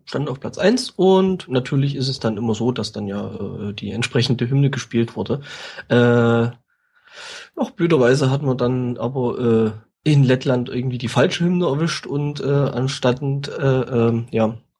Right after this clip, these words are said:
Einigkeit und Recht und Freiheit, äh, wurde dann auf einmal, äh, <laughs> auferstanden aus Ruinen gespielt. Äh, was eben, also für die, die es nicht mehr wissen, äh, die Hymne der D D R gewesen ist und, äh, ja. Ja, die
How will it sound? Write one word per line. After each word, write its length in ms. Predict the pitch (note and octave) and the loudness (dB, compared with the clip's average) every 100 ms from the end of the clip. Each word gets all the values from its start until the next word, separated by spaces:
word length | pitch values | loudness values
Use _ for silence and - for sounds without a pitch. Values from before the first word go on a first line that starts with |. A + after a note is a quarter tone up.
| _ - | _ -4
Einigkeit 380 | B2+ B2+ - C3+ | 0 0 0 2
und 80 | C3+ | 2
Recht 200 | C#3 B2+ | 2 0
und 80 | |
Freiheit, 400 | B2+ G#3 D#3+ D#3 | 2 4 6 4
äh, 380 | - D#3+ D3+ D3+ | 2 0 0 -2
wurde 160 | D#3+ D#3+ | -6 -6
dann 180 | D#3+ D3+ | -6 -6
auf 160 | C#3 | -8
einmal, 720 | D3 D3+ D3+ D3+ D#3 D3 C#3+ | -6 -2 -2 -2 0 2 2
äh, 60 | C#3+ - | 0 -2
<laughs> 0 | |
auferstanden 520 | E3+ E3+ D3+ D3+ D3+ D3 | 2 2 2 0 0 0
aus 260 | C#3+ C#3+ | -2 0
Ruinen 340 | C#3 C#3 D#3 C#3+ | 2 4 4 4
gespielt. 540 | A#2+ - A#2 A2 G#2+ - - - - - | 2 0 2 2 2 -6 -16 -16 -20 -4
Äh, 160 | G#2+ A2 | -2 -2
was 260 | A2+ A2 - | -4 -6 -8
eben, 420 | - G2+ G#2 G#2+ - | -8 -4 -2 -4 -6
also 160 | G#2 | -8
für 120 | G#2 - | -6 -6
die, 120 | G#2 | -6
die 100 | A2 | -2
es 80 | C3 | 4
nicht 140 | C#3 | 6
mehr 180 | C#3 A#2+ | 6 6
wissen, 320 | A#2+ B2 A#2+ | 4 0 -4
äh, 220 | G#2+ A2 | -4 -4
die 160 | G#2+ G#2+ | -6 -6
Hymne 180 | A#2 A2 | -4 -4
der 160 | G2 | -6
D 200 | G2 G#2 | -6 -6
D 160 | G2+ - | -6 -4
R 100 | C#3+ | 0
gewesen 340 | - A2 A2+ | 2 2 2
ist 200 | - C#3+ | -4 -6
und, 420 | - G#2+ G#2 G#2 | -6 -6 -4 -6
äh, 240 | C#3+ F#2 F#2 - _ | -6 -6 -8 -12 _
ja. 240 | D#3+ D3 - - - - _ _ _ _ _ _ _ - - - - - - - - | 2 2 0 -12 -20 -20 _ _ _ _ _ _ _ -20 -18 -14 -12 -12 -14 -16 -2
Ja, 240 | C#3+ D#3+ D#3 | 4 4 4
die 220 | D3+ | 4